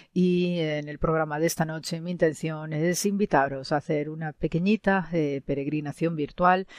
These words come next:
a cómo un peregrino <clears throat> pues vería esa Tierra Santa del siglo uno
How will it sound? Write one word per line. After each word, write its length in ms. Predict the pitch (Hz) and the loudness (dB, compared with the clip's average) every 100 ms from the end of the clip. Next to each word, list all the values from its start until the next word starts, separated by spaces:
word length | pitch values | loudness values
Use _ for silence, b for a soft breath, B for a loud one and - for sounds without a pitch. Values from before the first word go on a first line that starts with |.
| B B B B | B B B B
a 260 | 160 156 151 | 6 6 4
cómo 400 | - 175 175 175 | 2 2 0 -2
un 120 | 170 | -4
peregrino 640 | 160 180 160 156 156 160 165 _ _ | 2 4 6 4 2 0 -4 _ _
<clears throat> 260 | - 185 | 4 4
pues 420 | - 160 165 - 147 | 6 4 4 0 -2
vería 480 | 143 160 165 139 | 2 4 6 4
esa 200 | 143 - | 2 0
Tierra 340 | 165 160 147 147 | 0 0 -2 -2
Santa 580 | - 180 170 175 170 170 | 2 2 4 2 2 0
del 200 | 156 143 | -4 -2
siglo 360 | - 147 139 | -2 -4 -2
uno 320 | 151 190 208 | -2 0 -2